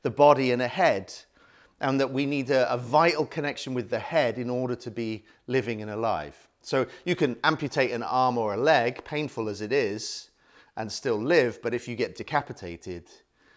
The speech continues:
that's the end of you. All right?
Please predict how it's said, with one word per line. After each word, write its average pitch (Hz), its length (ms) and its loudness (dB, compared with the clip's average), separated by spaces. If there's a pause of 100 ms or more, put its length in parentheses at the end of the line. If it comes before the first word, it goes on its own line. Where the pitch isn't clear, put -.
(720)
that's 87 240 -10
the 95 100 -8
end 101 140 -8
of 76 80 -12
you. 71 160 -12 (1120)
All 95 80 -14
right? 104 160 -12